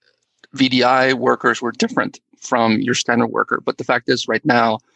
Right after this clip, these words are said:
all rem-, all workers are remote workers, and all workers use modern applications. So,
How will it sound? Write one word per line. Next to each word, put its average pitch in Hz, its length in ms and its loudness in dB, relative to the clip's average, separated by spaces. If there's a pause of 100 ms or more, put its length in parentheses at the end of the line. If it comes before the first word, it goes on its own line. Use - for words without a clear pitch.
(480)
all 131 160 2
rem-, 127 260 4
all 131 200 2
workers 120 340 0
are 113 100 2
remote 120 300 2
workers, 120 560 0
and 120 160 2
all 117 120 2
workers 117 380 -2
use 113 260 -4
modern 107 280 0
applications. - 640 -6
So, 107 340 -2